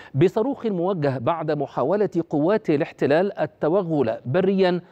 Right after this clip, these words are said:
داخل البلدة، وذلك ضمن نحو سبع وعشرين عملية متنوعة نفذها حزب الله خلال الساعات الماضية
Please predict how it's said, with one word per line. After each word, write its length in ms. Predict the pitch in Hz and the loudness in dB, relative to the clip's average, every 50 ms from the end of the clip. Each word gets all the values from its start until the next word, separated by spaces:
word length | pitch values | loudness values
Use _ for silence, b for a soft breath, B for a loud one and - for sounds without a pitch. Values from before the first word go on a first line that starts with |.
| B B B B | B B B B
داخل 380 | 120 127 139 139 - - 175 185 | -2 0 0 0 0 0 0 0
البلدة، 460 | 196 190 208 240 180 131 104 92 - - B B B B B B | 2 2 2 2 0 0 -4 -6 -10 -12 B B B B B B
وذلك 380 | 131 156 240 277 302 - - | 0 2 2 2 2 0 0
ضمن 360 | 220 180 165 196 196 190 165 | 0 0 0 0 -2 -2 -2
نحو 320 | 170 202 - - 185 180 165 - | -2 -4 -4 -4 -2 -2 -2 -2
سبع 440 | - - 233 226 190 196 196 185 | -2 -2 -2 -2 -2 -2 -2 -2
وعشرين 460 | 175 156 135 131 127 - 214 202 196 185 | 0 -2 -2 -4 -4 -4 -4 -2 0 0
عملية 540 | 160 139 139 135 127 135 165 196 190 - - | 0 0 0 0 0 0 2 2 0 2 2
متنوعة 960 | 170 143 131 120 127 185 220 - 196 175 165 143 135 147 160 143 160 196 - B B B B B B | 0 0 0 0 0 -2 0 0 0 0 2 2 2 2 2 0 0 -2 -4 B B B B B B
نفذها 680 | 143 139 - - - 220 226 190 151 127 110 117 95 | -2 -2 -4 -4 -2 0 0 2 2 0 0 -2 -2
حزب 320 | - - 208 208 190 185 180 | -2 -2 -2 -2 0 0 0
الله 360 | 165 165 175 160 170 160 156 B B B B | 2 2 2 2 2 2 0 B B B B
خلال 260 | - 214 196 254 247 | -2 2 2 2 2
الساعات 460 | 226 190 - - 175 170 190 180 - 185 | 2 0 -2 -2 -2 0 0 -2 -2 -2
الماضية 560 | 151 151 165 175 160 139 151 156 156 156 | -2 -2 -2 -2 -2 0 2 2 2 2